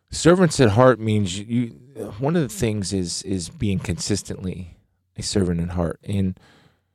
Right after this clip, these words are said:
just talking to coaches, I ask them that leadership question all the time. And I was talking to the defensive coordinator of the Detroit Lions this week. His name's Corey Unlin. Good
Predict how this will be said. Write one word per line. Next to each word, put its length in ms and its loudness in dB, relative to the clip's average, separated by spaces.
just 280 2
talking 640 2
to 220 -2
coaches, 840 -2
I 100 4
ask 240 6
them 120 0
that 200 4
leadership 480 4
question 400 0
all 100 2
the 80 2
time. 440 -6
And 140 2
I 60 6
was 180 2
talking 460 4
to 340 4
the 160 2
defensive 460 2
coordinator 460 2
of 100 -2
the 80 -2
Detroit 400 6
Lions 340 6
this 220 -6
week. 160 -6
His 120 -12
name's 220 -2
Corey 320 2
Unlin. 480 -2
Good 160 0